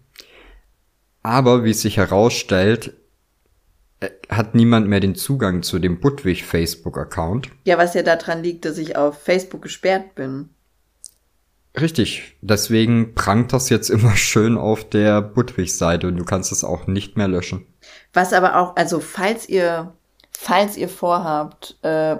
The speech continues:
Speaker 2: Content bei Facebook zu posten, der da eigentlich nicht hin darf, macht es über eine Homepage, installiert irgendein Plugin, weil selbst wenn Facebook euch sperrt,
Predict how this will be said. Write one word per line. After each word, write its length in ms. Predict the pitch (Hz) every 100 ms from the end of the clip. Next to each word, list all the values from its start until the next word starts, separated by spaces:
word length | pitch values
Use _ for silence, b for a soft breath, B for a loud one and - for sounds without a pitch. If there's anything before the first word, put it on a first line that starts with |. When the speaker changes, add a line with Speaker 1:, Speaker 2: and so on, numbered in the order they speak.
| -
Speaker 2:
Content 480 | - 185 269 208 -
bei 160 | 139 143
Facebook 480 | 143 151 - 139
zu 100 | 147
posten, 380 | 147 156 151 -
der 100 | 151
da 120 | 151
eigentlich 420 | - 190 208 208 -
nicht 180 | 185
hin 180 | - 175
darf, 260 | 151 - -
macht 240 | 202 -
es 120 | 277
über 120 | - 165
eine 140 | 185
Homepage, 460 | 165 208 - 185 -
installiert 540 | 202 208 185 175 165
irgendein 400 | - 190 269 190
Plugin, 600 | - 117 - - 165 233 B B _ _ _ _ _ _ -
weil 140 | 175
selbst 260 | 208 220 -
wenn 120 | 214
Facebook 380 | 214 196 196 185
euch 180 | 170 -
sperrt, 500 | - 180 214 -